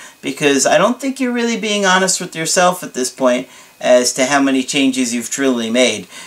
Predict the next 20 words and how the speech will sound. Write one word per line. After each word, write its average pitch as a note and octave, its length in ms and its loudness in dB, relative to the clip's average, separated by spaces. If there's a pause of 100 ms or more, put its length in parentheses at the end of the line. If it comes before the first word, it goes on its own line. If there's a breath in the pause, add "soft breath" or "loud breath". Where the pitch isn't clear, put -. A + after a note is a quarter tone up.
(140)
You're A2+ 300 -2
exaggerating D3 880 0
things, C#3+ 580 -4 (240 loud breath)
you're A2 120 -8
making C3 380 2
it B2 140 0
look C3 200 -2
like B2 300 0 (380 soft breath)
you've A#2+ 240 -8
really C3+ 280 4
gotten C3 540 0
this C3 240 -2 (300)
additional C3+ 560 0
help C#3 400 0
when A#2+ 260 -2 (400 soft breath)
I D#3+ 300 2
suspect D#3+ 640 0
you C3 80 -2
probably A#2+ 560 -2
haven't, A#2+ 500 0